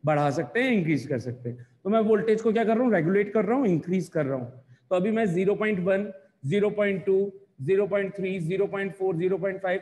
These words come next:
ऐसे करते करते मैं कहाँ पहुंच जाऊंगा? ज़ीरो पॉइंट सेवन। वहां तक अभी ये, अ,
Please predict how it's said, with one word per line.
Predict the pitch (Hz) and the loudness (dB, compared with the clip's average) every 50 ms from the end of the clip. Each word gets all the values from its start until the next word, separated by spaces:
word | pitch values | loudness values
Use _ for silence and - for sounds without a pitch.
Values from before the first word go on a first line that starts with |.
| - - - | -6 -6 -4
ऐसे | 185 180 - 233 226 | -4 -4 -4 -4 -4
करते | 226 220 196 - 220 208 | -2 -2 -2 -2 -2 -2
करते | 208 214 - - 214 | -2 -2 -2 -4 -4
मैं | 214 214 | -4 -4
कहाँ | 190 202 208 202 | -4 -4 -4 -4
पहुंच | 208 214 190 | -4 -6 -4
जाऊंगा? | 175 220 220 233 277 | -4 -4 -4 -4 -4
ज़ीरो | 262 220 226 202 202 | -4 -2 0 0 0
पॉइंट | 165 180 170 160 143 | 0 -2 -4 -6 -6
सेवन। | 151 135 131 - _ _ _ _ _ _ _ - 139 | -8 -10 -10 -10 _ _ _ _ _ _ _ -8 -4
वहां | 147 190 196 208 233 262 262 - - - | -4 -2 0 0 0 0 -2 -4 -4 -2
तक | 277 247 - - - - - - _ _ _ _ _ _ _ _ _ _ _ - | -2 -2 -2 -4 -12 -18 -20 -20 _ _ _ _ _ _ _ _ _ _ _ -4
अभी | 180 180 180 262 269 277 | -4 -2 -2 0 0 0
ये, | 285 285 | 0 0
अ, | 285 294 - - - - - - _ _ _ _ - 165 | 0 -4 -8 -14 -20 -20 -20 -20 _ _ _ _ -2 0